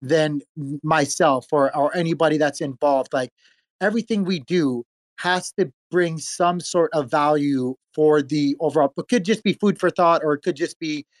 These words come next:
like, a small thing that we're doing, but it has to remain that way. And I think you guys are, at least I feel like you guys are committed to doing, uh, the same thing. So, like, I, I, I just kinda wanna,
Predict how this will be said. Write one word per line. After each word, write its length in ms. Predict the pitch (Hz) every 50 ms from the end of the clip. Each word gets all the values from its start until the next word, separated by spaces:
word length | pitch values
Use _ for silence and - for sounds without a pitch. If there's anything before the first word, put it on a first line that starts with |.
| _ _ -
like, 160 | 160 151 147
a 60 | 160 139
small 320 | - - - 165 151 147
thing 280 | - - 190 170 160 151
that 180 | 160 - 139
we're 120 | 135 143 139
doing, 440 | 127 - 196 208 190 160 143 131
but 160 | 131 - - -
it 220 | - - - 151
has 320 | 151 147 185 202 208 202 -
to 180 | - 151 151 - -
remain 320 | 147 160 156 156 160 165
that 140 | 156 160 139
way. 80 | 151 151
And 80 | 147
I 100 | 147 151
think 300 | - - 240 247 - -
you 60 | 262 202
guys 420 | 220 190 175 170 160 139 - - _ _ _ _ _ _ -
are, 440 | 165 160 165 156 151 147 143 135 -
at 60 | - 185
least 180 | 214 226 -
I 140 | 208 160 - _ -
feel 180 | 208 220 220
like 220 | 190 160 - - 185
you 80 | 156
guys 340 | 165 160 156 151 151 147 -
are 140 | 143 151 151
committed 440 | - 180 160 156 165 160 156 - -
to 120 | - 135
doing, 420 | 120 - 165 156 156 151 147 147 - _ _ _ _ _ _ -
uh, 220 | 170 151 151 143 143 131 - - 139 139
the 120 | 156 160
same 300 | 156 - 202 185 170 156
thing. 300 | - 180 160 135 113 _
So, 240 | _ - - 156 143
like, 320 | - 143 165 156 147 143 -
I, 160 | 165 165 165 -
I, 140 | 165 165 - -
I 100 | 170 165
just 160 | 160 196 -
kinda 160 | - 202 190
wanna, 320 | 185 185 175 165 147 135